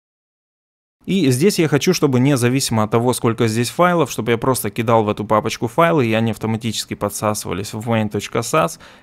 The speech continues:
и это все у нас компилировалось. Здесь мы видим, что у нас ошибка. Нам необходимо установить пакет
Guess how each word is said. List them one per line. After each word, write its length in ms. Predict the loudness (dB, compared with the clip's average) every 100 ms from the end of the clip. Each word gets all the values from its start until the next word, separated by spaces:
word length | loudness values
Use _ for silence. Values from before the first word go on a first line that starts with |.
| -4
и 60 |
это 180 | -2 -2
все 180 | -2 -2
у 60 | 0
нас 200 | -2 -2
компилировалось. 720 | -2 0 2 2 2 0 -2
Здесь 180 | -4 -2
мы 80 |
видим, 240 | -2 -2 -4
что 220 | -4 -4
у 20 |
нас 220 | -2 -4
ошибка. 580 | -6 -6 -8 -6 -6 -6 -2
Нам 120 | 2
необходимо 420 | 2 2 0 0
установить 400 | 0 0 0 0
пакет 400 | -4 -2 0 0